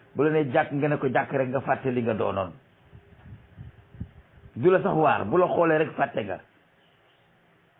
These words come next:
Loo nekkee boo dikkee bu la nee jàkk dootu, dootu nekk ci yow.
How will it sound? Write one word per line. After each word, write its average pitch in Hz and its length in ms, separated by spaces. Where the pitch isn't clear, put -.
Loo 180 500
nekkee 247 340
boo 208 200
dikkee 185 280
bu 175 140
la 175 120
nee 160 80
jàkk 160 200
dootu, 156 260
dootu 147 240
nekk - 240
ci 120 80
yow. 101 180